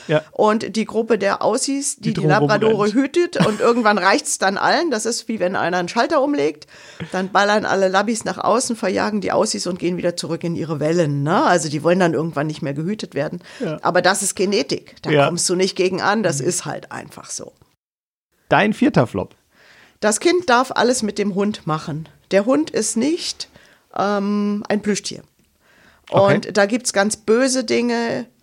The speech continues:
Speaker 2: Ähm, ich habe einen Anruf bekommen von einem Tierarzt, äh, der einen zweijährigen Golden Retriever auf dem Tisch sitzen hatte, der eingeschläfert werden sollte, wo sich der Tierarzt geweigert hat, weil der Golden Retriever das Kind gebissen hat.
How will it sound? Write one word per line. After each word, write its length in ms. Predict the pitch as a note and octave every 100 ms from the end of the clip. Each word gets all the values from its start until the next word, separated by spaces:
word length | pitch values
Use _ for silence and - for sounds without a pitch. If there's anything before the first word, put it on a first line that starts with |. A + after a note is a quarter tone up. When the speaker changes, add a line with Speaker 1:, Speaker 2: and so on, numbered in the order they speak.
| _
Speaker 2:
Ähm, 420 | F#3 F#3 F#3+ F#3 F#3 - -
ich 180 | -
habe 600 | F#3+ F#3+ G3 F#3 F#3 F3 -
einen 180 | F3+
Anruf 380 | - G#3+ A3 A#3
bekommen 480 | - F#3 G#3 F#3+ F#3+
von 200 | - F3
einem 120 | F3+
Tierarzt, 840 | F3+ A3+ G#3+ - F#3+ G3 - - - - - - _
äh, 260 | - F#3 F#3
der 220 | F3+ F3+
einen 400 | - F#3 F#3 -
zweijährigen 480 | G3 F#3+ G#3+ G#3 G3+
Golden 220 | G3 G3+
Retriever 480 | G#3 G3+ A#3+ B3+ A#3+
auf 100 | G#3
dem 100 | A#3
Tisch 220 | A3 A#3
sitzen 380 | - A3 - G#3
hatte, 280 | G#3 G#3+ G#3+
der 160 | F#3+ C3
eingeschläfert 600 | E3 G3+ - G#3 G#3 G3
werden 240 | F3+ G3
sollte, 420 | F3+ E3 F3+ F#3+
wo 80 | F3
sich 140 | F3 F3+
der 120 | D#3
Tierarzt 380 | - F3+ B2 -
geweigert 480 | F3+ E3 E3+ F#3+ F#3+
hat, 260 | G3+ G3 F#3+
weil 180 | F3+
der 120 | G3 G3+
Golden 240 | G3 G#3+
Retriever 460 | G#3 G#3 G#3 F#3 F#3
das 160 | F#3+
Kind 200 | - C4
gebissen 400 | - - D#3 D#3+
hat. 220 | D3+ -